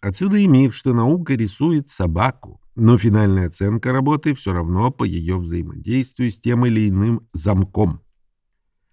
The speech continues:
Важнее всего в знании его потенциальная польза,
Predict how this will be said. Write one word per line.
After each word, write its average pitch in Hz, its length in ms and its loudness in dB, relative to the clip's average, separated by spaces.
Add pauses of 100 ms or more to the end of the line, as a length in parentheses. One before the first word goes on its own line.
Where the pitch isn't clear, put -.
(160)
Важнее 147 360 4
всего 165 420 2
в 95 80 -2
знании 135 680 0
его 101 260 2
потенциальная 98 600 2
польза, 90 440 -4